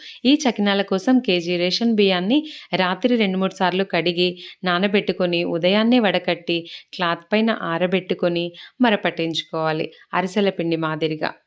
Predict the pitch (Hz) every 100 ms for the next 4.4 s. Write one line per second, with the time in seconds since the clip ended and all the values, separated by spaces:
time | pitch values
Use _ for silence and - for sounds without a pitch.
0 | _ _ _ _ - 226 247 254 226 214
1 | 202 190 190 - - 208 208 208 240 -
2 | 202 180 175 175 180 185 165 165 160 160
3 | 160 165 185 180 208 208 190 - 190 180
4 | 160 156 160